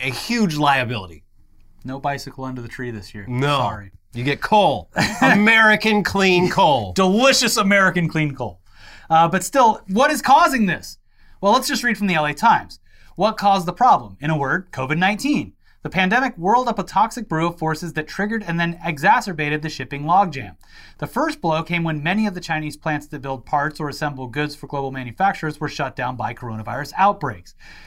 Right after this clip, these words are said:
Speaker 2: Similar disruptions soon spread across the globe, affecting both manufacturers and the logistics companies that ship, store, and deliver their goods. After a brief covid-related recession, however,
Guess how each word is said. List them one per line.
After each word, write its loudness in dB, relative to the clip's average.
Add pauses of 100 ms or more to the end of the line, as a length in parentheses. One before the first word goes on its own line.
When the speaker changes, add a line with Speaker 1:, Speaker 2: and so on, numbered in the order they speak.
(120)
Speaker 2:
Similar 2
disruptions -2
soon -2
spread -2
across -2
the -10
globe, 0
affecting -4
both -6
manufacturers -2 (240)
and 0
the 0
logistics -4
companies -6
that -10
ship, -2
store, -2
and -4
deliver -8
their -6
goods. -2 (460)
After 0
a 0
brief -2
covid-related -4
recession, -2
however, -2